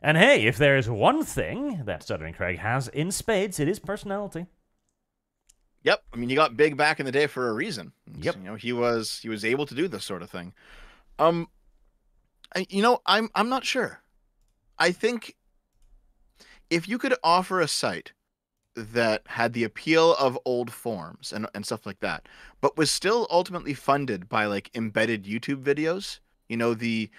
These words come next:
Speaker 2: the, the That Guy with the Glasses model of fifteen years ago, I think there's an appetite for that.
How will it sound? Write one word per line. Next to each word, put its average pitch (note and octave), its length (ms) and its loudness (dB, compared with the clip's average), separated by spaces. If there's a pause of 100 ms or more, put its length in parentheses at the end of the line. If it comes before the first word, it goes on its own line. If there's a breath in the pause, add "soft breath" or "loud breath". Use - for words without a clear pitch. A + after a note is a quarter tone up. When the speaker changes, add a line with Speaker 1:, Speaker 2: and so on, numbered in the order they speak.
(160 soft breath)
Speaker 2:
the, - 140 -12
the A#2+ 220 0
That A#2+ 280 2
Guy B2 140 2
with A#2+ 100 0
the A#2 80 -6
Glasses A#2 420 -2
model B2+ 320 0
of B2 80 -4
fifteen A2+ 480 -8
years B2 240 -8
ago, D#3 280 -6 (800 soft breath)
I F#3 160 4
think A#3+ 240 -4
there's G3+ 160 2
an F3+ 120 -6
appetite C#3+ 460 -2
for - 120 -18
that. E2+ 260 -12